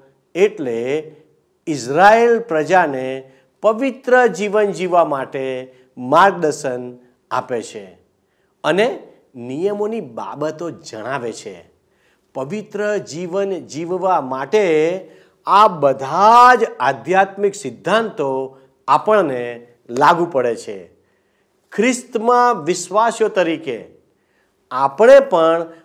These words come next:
પસંદ કરેલી જાતિ, રાજમાન્ય યાજક વર્ગ,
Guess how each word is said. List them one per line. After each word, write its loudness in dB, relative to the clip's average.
પસંદ 2
કરેલી 0
જાતિ, -4
રાજમાન્ય 4
યાજક -2
વર્ગ, 6